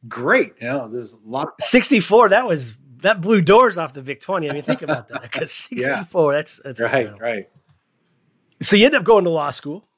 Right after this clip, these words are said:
Speaker 2: Then you have a career at a big firm, Honigman, for, for several years before you get into legal education. What was it that made you wanna make the jump from the practice of law to legal education?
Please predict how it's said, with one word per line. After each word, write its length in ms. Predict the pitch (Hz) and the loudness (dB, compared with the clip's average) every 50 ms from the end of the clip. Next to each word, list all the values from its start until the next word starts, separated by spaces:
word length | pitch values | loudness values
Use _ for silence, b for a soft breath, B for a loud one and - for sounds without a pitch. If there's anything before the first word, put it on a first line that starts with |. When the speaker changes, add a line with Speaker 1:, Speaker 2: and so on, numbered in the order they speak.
| _ 143 | _ -6
Speaker 2:
Then 420 | 147 180 196 214 208 214 208 - _ _ _ _ _ | -2 0 0 0 -2 -6 -12 -16 _ _ _ _ _
you 180 | - 175 220 254 | -14 -8 -6 -4
have 200 | 269 294 302 226 | -2 -2 0 0
a 120 | 160 147 | 0 -2
career 680 | 127 - - - 135 147 196 240 226 214 196 180 156 _ _ _ _ _ _ _ _ _ _ _ _ _ _ - | -4 -8 -12 -4 2 2 4 4 4 2 0 -2 -10 _ _ _ _ _ _ _ _ _ _ _ _ _ _ -8
at 300 | 156 156 143 143 131 _ - | -4 -4 -4 -4 -6 _ -14
a 200 | 143 131 123 123 | -12 -12 -12 -12
big 320 | 123 120 110 175 190 180 | -6 0 2 2 2 2
firm, 160 | - 165 165 | 0 -2 0
Honigman, 600 | 139 165 185 214 196 151 143 143 147 - _ _ | 2 2 2 2 2 -2 -4 -6 -10 -10 _ _
for, 140 | - - 123 | -16 -14 -14
for 240 | - - - 156 156 | -14 -12 -8 -6 -4
several 340 | - - 240 262 220 214 151 | 0 4 4 4 4 2 -2
years 240 | 170 254 262 185 | -4 -2 -4 -4
before 400 | - 139 135 139 - - 170 151 | -6 -8 -14 -10 -4 0 2 2
you 160 | 143 147 151 139 | 2 0 -4 -4
get 200 | 120 151 147 147 | -2 -2 -2 0
into 640 | 143 131 - - 143 131 127 123 123 117 113 113 _ _ _ | -2 -4 -4 -6 -6 -4 -4 -4 -4 -6 -8 -12 _ _ _
legal 380 | 135 131 143 151 147 143 135 | -8 -2 0 0 0 2 2
education. 600 | 135 127 123 123 - - 143 156 - - 120 104 104 _ _ _ _ _ _ _ _ | 0 0 0 -4 -10 -8 -8 -8 -8 -10 -12 -14 -20 _ _ _ _ _ _ _ _
What 360 | - 175 151 165 208 233 254 | -10 -4 2 2 2 4 4
was 260 | 240 254 262 233 190 226 | 2 2 2 2 0 -4
it 160 | 214 165 - | -8 -6 -4
that 240 | 190 165 - _ _ - | -6 -6 -6 _ _ -10
made 280 | 165 160 175 175 170 151 | -4 0 0 0 0 0
you 120 | 165 156 | -4 -6
wanna 320 | 147 151 143 131 120 113 110 _ _ _ _ _ _ | -4 -4 -6 -6 -6 -8 -12 _ _ _ _ _ _
make 200 | - 165 156 131 | -2 -2 -2 -2
the 100 | 120 127 | -2 -8
jump 420 | 110 104 135 151 151 143 127 - - | -6 0 2 4 4 2 2 -2 -12
from 580 | - - 131 123 123 120 117 113 110 107 104 _ _ _ _ _ _ _ _ _ _ _ _ _ _ _ - | -10 -8 -6 -6 -6 -6 -8 -10 -12 -14 -16 _ _ _ _ _ _ _ _ _ _ _ _ _ _ _ -12
the 180 | 117 120 139 | -6 -6 -4
practice 460 | - - 151 156 147 - - 127 - | 0 0 0 0 0 -2 -8 -14 -12
of 100 | 131 104 | -12 -14
law 300 | 110 117 117 117 113 110 | -12 -12 -12 -12 -12 -14
to 240 | 104 - - 117 104 | -14 -14 -12 -10 -8
legal 240 | 117 120 107 110 110 | -8 -8 -10 -10 -14
education? 480 | 107 98 - - 117 117 107 - 110 | -16 -18 -18 -18 -18 -18 -18 -18 _